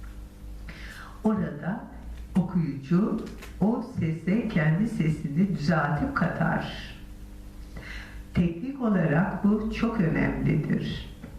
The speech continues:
Beyler ya da beyler ya da beyler. Hep beyler derim. Hani bayanlar? İşte burada da yine bir ses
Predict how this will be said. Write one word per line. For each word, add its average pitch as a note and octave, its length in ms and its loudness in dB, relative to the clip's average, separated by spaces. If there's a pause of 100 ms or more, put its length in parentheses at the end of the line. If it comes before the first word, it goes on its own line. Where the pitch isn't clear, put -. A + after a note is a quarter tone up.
(540)
Beyler F3 960 2 (300)
ya E3 160 6
da F#3 240 2
beyler - 800 2 (340)
ya F3+ 140 6
da A#3+ 160 -2
beyler. - 680 2 (380)
Hep - 240 2
beyler F#3 560 4
derim. - 380 2 (180)
Hani G3 280 4
bayanlar? D3 1080 2 (440)
İşte - 280 2 (100)
burada D3 440 2
da F#3 320 2 (340)
yine F#3 320 6
bir D#3+ 340 2 (220)
ses - 360 2